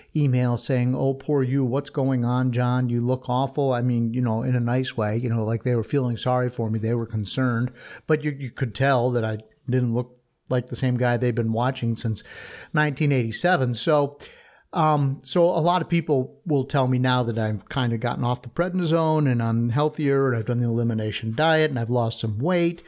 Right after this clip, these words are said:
that, you know, people like to tell me, "Oh, you look so much better. I'm so glad you've," you know,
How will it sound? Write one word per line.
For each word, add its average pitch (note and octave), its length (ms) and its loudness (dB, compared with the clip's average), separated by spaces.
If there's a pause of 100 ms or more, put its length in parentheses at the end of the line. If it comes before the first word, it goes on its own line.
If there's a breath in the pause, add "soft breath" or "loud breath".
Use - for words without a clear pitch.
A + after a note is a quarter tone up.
(280 loud breath)
that, E3 140 2
you F#3+ 80 0
know, C3 120 2
people E3 280 -2
like C3 200 0
to C3 80 -10
tell B2+ 160 0
me, B2+ 100 2
"Oh, C3 100 2
you B2 120 0
look A#2+ 180 -4
so B2+ 140 -2
much A#2+ 240 -2
better. C3 320 2
I'm A#2 100 -2
so A#2+ 160 -4
glad A#2 320 0
you've," A2 220 -4 (520 loud breath)
you C#3 100 0
know, B2 180 2